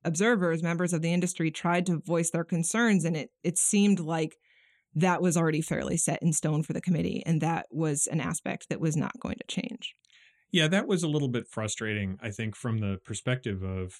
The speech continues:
Speaker 2: drone operators, was the feeling that the committee wasn't really listening to the concerns that we had about, uh, how restrictive this would be and about how much of a problem it would be for the development of the industry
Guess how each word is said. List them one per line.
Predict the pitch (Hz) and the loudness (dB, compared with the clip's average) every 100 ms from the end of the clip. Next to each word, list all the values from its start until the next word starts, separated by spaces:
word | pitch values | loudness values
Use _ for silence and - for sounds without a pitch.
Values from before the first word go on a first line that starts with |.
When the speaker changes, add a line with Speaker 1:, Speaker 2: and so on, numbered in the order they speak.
| 170 | -12
Speaker 2:
drone | 113 104 101 | -6 -2 -2
operators, | 92 98 98 95 90 87 85 | -2 -4 -4 -4 -4 -8 -8
was | 113 101 | -8 -6
the | 104 | -6
feeling | - 147 135 120 | -2 0 2 0
that | 107 | -2
the | - | -6
committee | 101 131 123 | -6 -4 -4
wasn't | 104 113 110 98 | -2 -4 -4 -6
really | 101 101 104 107 104 98 98 101 _ _ | -4 -2 -2 -2 0 0 -2 -6 _ _
listening | 107 117 - 127 117 | -4 -2 -2 -2 -4
to | 104 | -6
the | 98 | -8
concerns | - 98 104 98 98 | -6 -4 -2 -2 -2
that | 98 | -6
we | 104 123 110 | -2 -2 -2
had | 98 87 85 90 | -6 -8 -8 -8
about, | 92 95 95 92 _ _ _ _ _ | -6 -4 -6 -8 _ _ _ _ _
uh, | 104 95 92 | -8 -6 -8
how | - 135 117 110 104 | -6 -2 0 -2 -6
restrictive | 110 - 131 131 101 | -8 -4 -4 -4 -6
this | 101 98 | -4 -6
would | 104 95 | -6 -4
be | 110 104 101 95 | -2 0 -2 -2
and | 98 | -6
about | 95 95 | -6 -8
how | 110 | -6
much | 104 - | -6 -8
of | 98 | -12
a | |
problem | - 123 127 113 | -6 -4 -2 -2
it | 95 | -2
would | 98 92 | -4 -6
be | 98 | -6
for | 92 | -6
the | 92 | -8
development | 92 92 87 92 | -6 -6 -4 -6
of | |
the | 92 | -4
industry | 95 98 95 92 92 95 | -4 -4 -6 -10 -12 -12